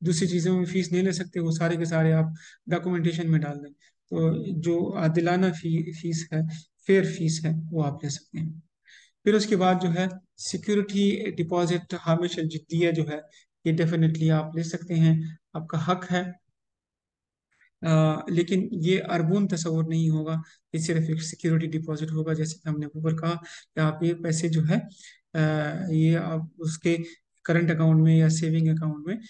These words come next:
या किसी ऐसे account में जिसमें उस customer को फ़ायदा हो, आप उसमें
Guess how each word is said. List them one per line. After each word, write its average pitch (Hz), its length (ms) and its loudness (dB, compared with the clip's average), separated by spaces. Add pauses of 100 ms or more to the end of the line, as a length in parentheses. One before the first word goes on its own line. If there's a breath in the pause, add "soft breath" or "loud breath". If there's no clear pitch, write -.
(260 loud breath)
या 175 60 2
किसी 170 280 0
ऐसे 165 200 0
account 160 280 4
में 165 80 -2
जिसमें 160 320 -2
उस 160 340 2
customer 160 320 -2
को - 80 -6
फ़ायदा 156 340 -4
हो, 156 240 -2 (320 loud breath)
आप 160 120 0
उसमें 175 420 0